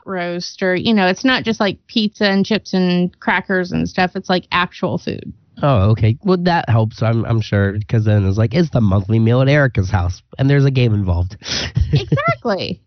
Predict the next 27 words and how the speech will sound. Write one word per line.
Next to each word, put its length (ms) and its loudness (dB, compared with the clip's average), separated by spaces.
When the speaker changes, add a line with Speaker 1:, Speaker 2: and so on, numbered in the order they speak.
Speaker 1:
That's 180 0
exactly 600 0
it. 220 -4
<laughs> 1500 -4
Speaker 2:
So 440 -2
I'm 240 0
gonna 160 2
make 180 0
an 120 0
audible 500 2
here 440 2
and 140 0
say 160 2
that 160 0
I 160 2
should 160 -4
probably 280 0
go 140 2
next 420 2
because 360 0
my 560 4
What's 260 0
Nerdy 260 2
With 140 4
You 120 4
thing 200 0
is 220 2